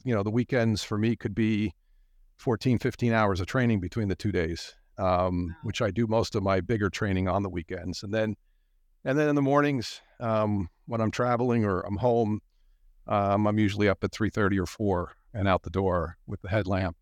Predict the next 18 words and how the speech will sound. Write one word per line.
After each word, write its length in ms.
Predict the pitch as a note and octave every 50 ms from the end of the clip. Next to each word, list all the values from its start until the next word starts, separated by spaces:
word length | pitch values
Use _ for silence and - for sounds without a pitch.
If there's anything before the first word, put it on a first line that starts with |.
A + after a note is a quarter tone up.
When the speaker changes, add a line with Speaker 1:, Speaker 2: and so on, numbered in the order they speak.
| _ -
Speaker 1:
and 180 | G2+ F#2+ F2+
I 80 | F2 F#2
get 180 | F2+ G#2+ G#2+ -
my 120 | G#2 F#2
training 300 | E2+ - - G2+ F#2+ F2+
done 220 | F2 G2 G2+ F#2 F2
before 280 | - - - - - - -
work. 140 | F2 F2 - _ _ - _ _ _ -
So 400 | - - G#2 F2+ F2 F2 E2 - _ _ _ _ _ - - _ _ _ - _ _ _ _ _ _ _ - -
it's, 240 | - A2+ - - D3+
uh, 160 | C3+ C3+ C3+ - -
it's 120 | E3 -
a 40 | F3
big 160 | D#3+ G#3+ G3+
commitment, 380 | - A3+ B3 - A#2 G#2 G2+ - - _ _ _ _ _ -
but 280 | C#3+ A#2+ B2 A#2+ A#2 A#2
it's, 260 | A#2+ G#2+ - - -
uh, 320 | C3+ A#2+ A#2 A2 A2 G2